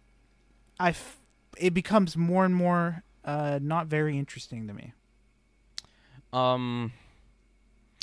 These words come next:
Speaker 2: yeah, you're right. It's, uh, it's actually W, uh, Warner Bros. Games Montreal. They made City, Origins, and this. Um, yeah, I mean, I, um, I don't know.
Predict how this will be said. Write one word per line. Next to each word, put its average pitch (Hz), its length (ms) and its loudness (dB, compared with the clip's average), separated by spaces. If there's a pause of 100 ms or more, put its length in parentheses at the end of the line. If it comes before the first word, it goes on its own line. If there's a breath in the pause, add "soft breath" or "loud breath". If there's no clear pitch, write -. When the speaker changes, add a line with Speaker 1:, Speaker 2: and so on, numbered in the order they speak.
(140 loud breath)
Speaker 2:
yeah, 107 140 -4
you're 101 160 -6
right. 98 320 -6
It's, - 240 -10
uh, 101 220 -2
it's 117 160 -6
actually 113 220 -6
W, 107 540 -6
uh, 98 140 -4
Warner 110 280 -4
Bros. 107 360 0
Games 101 400 -4
Montreal. 107 540 -4
They 101 100 -6
made 95 360 -6 (400 soft breath)
City, 107 580 -6 (220)
Origins, 104 760 -8
and 95 220 -10
this. 98 320 -8
Um, 98 340 -6 (380 loud breath)
yeah, 147 400 4
I 143 160 2
mean, 147 240 -2
I, 151 600 -2
um, 104 520 -6 (320)
I 135 160 4
don't 101 120 -6
know. 95 260 -10